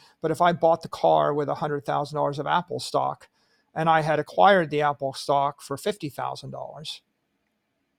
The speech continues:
I would actually get the car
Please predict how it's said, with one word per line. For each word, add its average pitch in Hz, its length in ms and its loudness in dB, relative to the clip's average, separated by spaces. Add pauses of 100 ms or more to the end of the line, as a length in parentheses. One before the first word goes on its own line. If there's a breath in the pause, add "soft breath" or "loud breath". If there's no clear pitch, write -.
(260)
I 156 100 2
would 160 140 4
actually 147 960 0 (460)
get 180 180 -2
the - 60 -16
car 160 640 2